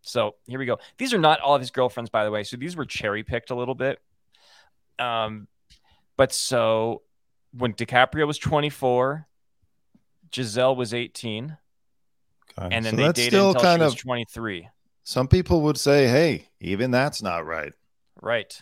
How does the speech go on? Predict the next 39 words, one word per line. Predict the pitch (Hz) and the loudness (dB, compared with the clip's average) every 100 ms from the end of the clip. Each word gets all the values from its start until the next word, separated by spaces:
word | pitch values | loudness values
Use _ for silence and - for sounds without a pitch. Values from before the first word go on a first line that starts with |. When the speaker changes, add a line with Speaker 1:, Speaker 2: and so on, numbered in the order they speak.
| _ _ | _ _
Speaker 1:
But, | 135 - - | 0 0 -4
you | 151 | -4
know, | 170 175 - _ - | 0 0 -2 _ -6
that's | 131 175 - - - - | 0 0 0 -8 -14 -10
pretty | 208 | -10
acceptable. | 175 - 139 - - 92 | -8 -2 -2 -2 -10 -10
At | - | -8
twenty-four | 220 208 - 175 170 | -6 -6 -4 -4 -2
years | 151 131 | -4 -4
old, | 131 131 131 123 - _ _ _ _ | 0 0 0 -2 -12 _ _ _ _
like | 143 120 | -10 -8
you | 127 | -8
Speaker 2:
Yeah. | - | -2
Speaker 1:
said, | 123 110 | 0 -2
he | 123 | -4
was | 127 - | -8 -4
famous | 147 147 143 | -2 -2 -2
by | 139 | -2
the | 131 | -2
time | 131 127 | -2 -6
he | 120 | -6
was | 104 | -10
a | |
kid. | - - 110 107 - _ _ _ _ _ _ _ - | -14 -10 -6 -6 -10 _ _ _ _ _ _ _ -12
It's, | 139 - - - | -10 -10 -14 -10
eh, | 143 143 | -10 -6
whatever. | 175 147 90 - - | -2 -2 -2 -8 -20
We | 120 | -16
can | 120 | -6
let | 110 | -6
it | 104 | -4
go. | 107 90 - _ _ _ _ _ _ _ _ - | -4 -6 -8 _ _ _ _ _ _ _ _ -6
Age | 123 120 - | -6 -4 -4
thirty, | 165 160 120 85 _ _ _ _ _ _ | -2 -2 -2 -8 _ _ _ _ _ _
he | 113 113 | -12 -6
starts | 135 123 120 - | -2 -2 -2 -6
dating | 123 123 123 127 135 135 _ _ _ _ - | -4 -2 -2 -6 -8 -14 _ _ _ _ -2
Bar | 107 110 | 0 2
Raffaele. | 117 113 135 127 135 147 101 60 | 0 0 0 0 0 -2 -4 -12